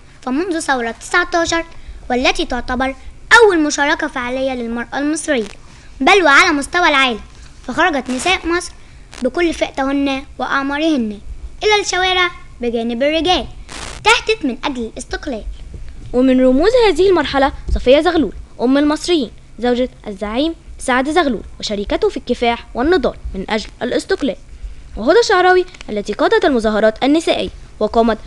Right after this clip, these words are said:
Speaker 2: بخلع النقاب.
Speaker 1: ومن ثورة تسعتاشر إلى ثورتي خمسة وعشرين يناير وتلاتين يونيو، حيث أعادت للمرأة الأذهان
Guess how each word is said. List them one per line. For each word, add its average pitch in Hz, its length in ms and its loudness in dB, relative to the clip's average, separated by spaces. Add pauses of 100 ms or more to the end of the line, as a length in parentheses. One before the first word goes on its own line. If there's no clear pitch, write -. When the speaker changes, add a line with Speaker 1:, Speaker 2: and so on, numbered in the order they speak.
(100)
Speaker 2:
بخلع 226 380 0 (180)
النقاب. 359 340 0 (680)
Speaker 1:
ومن 359 260 4
ثورة 311 260 2
تسعتاشر 240 720 -6 (320)
إلى 392 140 2
ثورتي 247 560 -6 (240)
خمسة 370 320 -2
وعشرين 349 400 0
يناير 349 300 0 (360)
وتلاتين 294 580 -2
يونيو، 220 180 -4 (460)
حيث 277 280 -2
أعادت 302 540 2
للمرأة 254 420 -2
الأذهان 247 480 -4